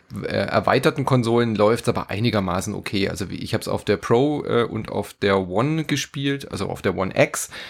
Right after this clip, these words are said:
auf der Xbox und da läuft's wirklich, äh, ordentlich.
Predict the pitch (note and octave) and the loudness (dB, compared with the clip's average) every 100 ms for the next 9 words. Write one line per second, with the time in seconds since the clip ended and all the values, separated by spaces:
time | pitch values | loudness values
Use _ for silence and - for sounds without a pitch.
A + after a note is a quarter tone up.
0 | - - - A2 A2 - - A#2+ - - | -18 -14 -8 -2 0 -2 -2 -2 -2 -4
1 | - G2+ - F#2+ G2+ G#2 - G2+ G2+ - | -4 -6 0 2 4 2 0 -6 -4 -8
2 | - F#2+ F#2 A#2 D#3+ D#3+ D#3+ - | -8 -8 0 2 4 2 -2 -2